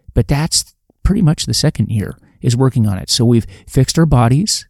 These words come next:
we've let our, allowed our bodies to heal, then we work on the emotional aspect of it. Then we move on to the third year, the third year of recovery,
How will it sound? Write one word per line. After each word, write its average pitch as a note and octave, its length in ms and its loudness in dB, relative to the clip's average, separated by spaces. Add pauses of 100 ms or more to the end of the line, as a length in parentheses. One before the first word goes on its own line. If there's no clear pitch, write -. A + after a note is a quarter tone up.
we've A#2 160 0
let A2 160 2
our, A2+ 60 2
allowed A2 260 2
our A2 60 -2
bodies A2 360 0
to A#2+ 80 2
heal, B2 340 2 (240)
then A#2 140 4
we B2 100 6
work A#2+ 280 2
on A2+ 220 4
the A2+ 120 6
emotional G#2+ 720 2 (240)
aspect F#2+ 560 -6
of F#2 160 -6
it. - 140 -16 (480)
Then C#4 120 2
we F4 120 4
move G#3+ 260 4
on D#3+ 200 4
to C#3 180 2
the A2+ 140 4
third E3 480 2
year, G2+ 420 -6 (180)
the A2+ 100 -4
third G3+ 380 0
year G#2+ 200 0
of F#2+ 80 -6
recovery, G2 560 -2